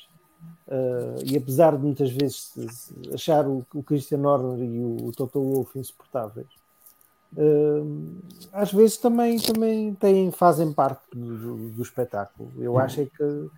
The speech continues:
não, não precisavam ter tanta, tanta preponderância. Eh, agora, parece-me que também uma pessoa com a idade do doutor Marco também se calhar já não começa a ter as mesmas, eh, as mesmas capacidades que tinha há dez anos, não é?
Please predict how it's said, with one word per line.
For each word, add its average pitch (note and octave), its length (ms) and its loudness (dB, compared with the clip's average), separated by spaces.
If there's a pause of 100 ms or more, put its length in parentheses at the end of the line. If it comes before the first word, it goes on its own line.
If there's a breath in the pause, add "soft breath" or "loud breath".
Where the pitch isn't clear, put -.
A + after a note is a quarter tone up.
(360 soft breath)
não, C3+ 240 -2
não C#3+ 200 -2
precisavam C#3 440 2
ter D3 160 -2
tanta, C#3+ 360 -2
tanta C#3+ 260 -2
preponderância. C3+ 800 -8 (880 loud breath)
Eh, C3 800 0 (380)
agora, F3 380 6 (540)
parece-me D#3 400 4
que C#3+ 80 -8
também D#3 220 2
uma D3+ 140 2
pessoa D3+ 200 -4
com C3+ 120 -6
a C3+ 40 0
idade A2+ 200 -2
do A2+ 80 -6
doutor A#2+ 200 -6
Marco C#3+ 280 -2
também D3+ 180 -6
se - 80 -18
calhar E3+ 240 -2
já F3 100 -4
não F3 140 -4
começa F3 300 -4
a E3+ 40 -2
ter F3 160 -4
as F3 120 -4
mesmas, F3 320 -4
eh, F3 1160 -12
as D#3 60 -2
mesmas E3 340 0
capacidades F3 640 -2
que - 120 -20
tinha F3+ 340 -2
há F3 80 0
dez G3+ 220 2
anos, G3 240 0
não B2 100 -2
é? A#2 200 -4